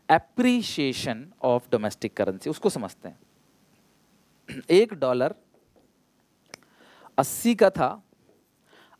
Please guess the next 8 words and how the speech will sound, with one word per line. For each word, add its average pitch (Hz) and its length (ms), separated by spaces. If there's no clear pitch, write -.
अब 208 160
एक 175 280
डॉलर 127 500
सत्तर - 540
का 175 120
हो 135 180
गया 95 180
है। 87 120